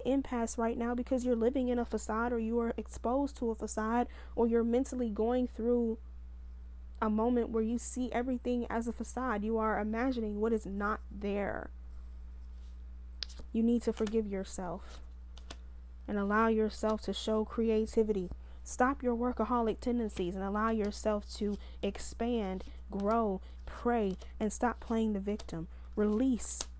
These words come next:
who you used to be. Renew yourself. Trust in the unknown. And do not trick yourself to believe in something that does not make sense, okay?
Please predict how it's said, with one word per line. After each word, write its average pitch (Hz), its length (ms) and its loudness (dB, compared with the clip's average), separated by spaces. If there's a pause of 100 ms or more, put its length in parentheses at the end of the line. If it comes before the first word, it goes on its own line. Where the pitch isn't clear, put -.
who 233 220 4
you 208 200 2
used 196 360 -4
to 185 80 -6
be. 175 260 -6 (480)
Renew 220 380 6
yourself. 190 880 0 (1040)
Trust 247 360 2
in 226 100 4
the 208 160 2
unknown. 185 600 -2 (560)
And 202 120 0
do 220 120 6
not 226 240 0
trick - 300 -2
yourself 220 360 2
to 202 120 0
believe 202 380 0
in 190 120 -2
something 202 420 -4
that 190 160 -6
does 208 180 -4
not 208 260 -2
make - 160 -4
sense, - 580 -6
okay? 220 360 -6